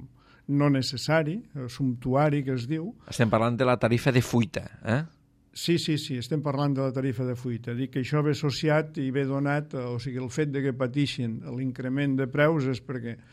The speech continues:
Speaker 1: al tindre una fuita se'n van al quart tram, allò es dispara i famílies que tenen un poder adquisitiu, diguem, eh, molt normal, se poden trobar en, en un entrebanc molt important quan els hi arriba una facturació d'aigua de proporcions, eh,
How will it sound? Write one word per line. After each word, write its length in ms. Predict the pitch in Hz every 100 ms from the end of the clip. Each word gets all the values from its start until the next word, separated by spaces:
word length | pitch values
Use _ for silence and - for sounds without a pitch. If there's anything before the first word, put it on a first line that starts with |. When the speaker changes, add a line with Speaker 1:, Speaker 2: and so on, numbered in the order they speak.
| - - _
Speaker 1:
al 160 | 123 117
tindre 320 | 156 151 135
una 220 | 131 135
fuita 320 | 131 165 156 170
se'n 240 | 156 135 139
van 180 | 143
al 140 | 131 123
quart 320 | 147 147 143
tram, 380 | 156 160 165 170 143
allò 220 | 131 143
es 80 | 135
dispara 640 | 123 127 - 165 165 165 185 196 - - -
i 240 | 147 156 175
famílies 800 | 147 131 143 151 143 143 135 -
que 220 | 139 135 131
tenen 320 | 135 135 135
un 220 | 135 135 123
poder 300 | 131 135 135
adquisitiu, 680 | - 120 131 123 143 135 120
diguem, 400 | 123 127 131 131
eh, 500 | 123 120 117 117 120 120
molt 400 | 127 139 135 139
normal, 480 | 139 139 156 160
se 240 | 175 147 120
poden 320 | 139 135 139
trobar 540 | 131 135 139 139 156 135
en, 160 | 131 127 123 120 117 - - - - - -
en 160 | 127
un 160 | 135 139
entrebanc 640 | 139 127 139 139 143 139
molt 160 | 139 147
important 640 | 147 127 143 143 147 160
quan 160 | 160 160
els 160 | 151 139
hi 80 |
arriba 320 | 143 135 143 151
una 160 | 156
facturació 640 | 131 139 135 143 135 147 143
d'aigua 400 | 147 151 160 170
de 80 |
proporcions, 880 | 139 139 131 131 117 135 143 151 139
eh, 240 | 139 131